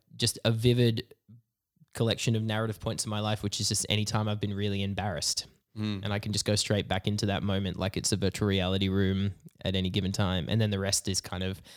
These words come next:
Speaker 1: I sort of remember.
Speaker 2: I imagine that's common for most people because the, um, the strong emotional
Speaker 1: Yeah.
Speaker 2: hit that you get.
Speaker 1: Exactly.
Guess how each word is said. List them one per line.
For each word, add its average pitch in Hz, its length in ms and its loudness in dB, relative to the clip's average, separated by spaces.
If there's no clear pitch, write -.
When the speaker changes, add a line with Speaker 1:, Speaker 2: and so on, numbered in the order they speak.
Speaker 1:
I 98 60 -4
sort 92 260 0
of 87 80 0
remember. 90 400 -2
Speaker 2:
I 190 80 -8
imagine 302 280 -6
that's - 260 -4
common 139 220 0
for 120 80 -4
most 127 220 -2
people 95 180 -6
because 98 320 -6
the, 92 260 -6
um, 95 380 -8
the 107 60 -8
strong 92 260 -2
emotional 87 640 -8
Speaker 1:
Yeah. 160 240 2
Speaker 2:
hit 101 200 -10
that - 120 -10
you 87 120 -10
get. 85 240 -10
Speaker 1:
Exactly. 120 480 -4